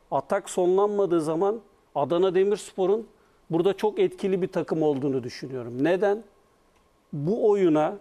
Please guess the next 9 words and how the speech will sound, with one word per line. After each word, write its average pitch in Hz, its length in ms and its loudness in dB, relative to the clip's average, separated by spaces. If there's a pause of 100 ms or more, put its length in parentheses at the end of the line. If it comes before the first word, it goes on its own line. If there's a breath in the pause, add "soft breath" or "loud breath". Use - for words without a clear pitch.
(160)
kaptırılan 190 680 0
toplara 180 420 -2
geçişi 156 480 -4
oynayabilecek 185 680 2
çok 202 200 -2
etkili 175 360 -2
oyuncuları 131 560 0
var. 113 100 -14 (840 soft breath)
Trabzonspor'un 202 1040 0